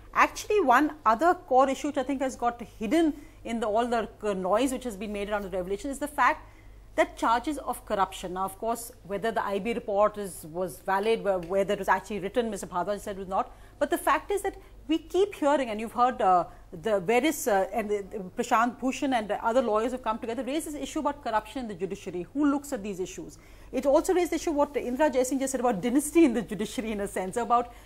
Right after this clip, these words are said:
whether it's who you know. The fact that this judge, that the reason that the party supported him is because of his caste, that they said that, you know, that he's being discriminated against because he's of a certain caste.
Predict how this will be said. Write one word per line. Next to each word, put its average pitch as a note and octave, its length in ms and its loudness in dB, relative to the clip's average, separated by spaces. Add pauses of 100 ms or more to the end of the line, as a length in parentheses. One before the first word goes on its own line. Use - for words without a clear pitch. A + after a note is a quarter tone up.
(120)
whether B3 360 8
it's C4+ 140 -4 (240)
who D#4 200 6
you D4 140 6
know. A#3 320 4 (280)
The D#4 100 8
fact D#4 380 2
that F4 120 -2
this E4 180 -2
judge, C4+ 340 2
that A#3+ 240 0
the A#3 160 2
reason C4 400 0
that C#4 240 -2
the A3+ 160 2
party D#4 360 2
supported A#3 440 -4
him C#4 100 -2
is A3+ 140 -4
because C4 240 2
of - 80 -6
his - 160 -4
caste, - 500 -4 (240)
that A3 100 -6
they B3+ 120 0
said C4 220 0
that, C4 120 0
you C4 60 -4
know, B3+ 120 -2
that B3 180 -2
he's C4+ 200 2
being C#4 200 0
discriminated B3 520 -4
against A#3+ 260 -4
because A3+ 140 -4
he's A3+ 80 -6
of A#3 100 -2
a B3 60 -4
certain A#3+ 340 -4
caste. C4 420 0